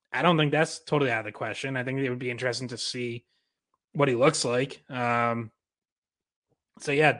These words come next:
something to keep an eye on. And I think, you know,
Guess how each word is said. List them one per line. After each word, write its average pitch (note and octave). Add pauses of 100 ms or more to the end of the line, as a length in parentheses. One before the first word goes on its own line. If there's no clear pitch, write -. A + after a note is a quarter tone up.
something D3
to -
keep D#3
an C3+
eye C#3
on. D#3
And C#3+
I C3
think, D3+ (720)
you D3+
know, E3